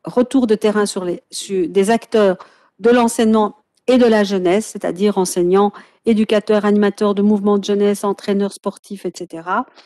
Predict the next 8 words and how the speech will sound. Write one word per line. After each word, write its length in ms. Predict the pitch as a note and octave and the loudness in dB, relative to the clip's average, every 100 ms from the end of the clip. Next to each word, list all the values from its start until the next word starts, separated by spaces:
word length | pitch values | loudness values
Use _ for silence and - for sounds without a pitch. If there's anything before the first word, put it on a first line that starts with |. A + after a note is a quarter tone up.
| - _ _ _ | -20 _ _ _
considérant 640 | C4 C#4 D#4 C4+ B3+ C4+ | 2 2 4 4 4 2
la 120 | A#3 | 0
continuité 720 | - D#4+ E4+ E4 D4+ C#4+ C#4+ | 0 2 4 6 6 6 2
de 60 | C4 | 2
la 120 | G3+ | 0
crise 480 | - C4+ B3+ G#3+ - G#3 | 0 0 2 0 -2 2
et 100 | A3 | 4
même 300 | B3+ A#3 | 6 4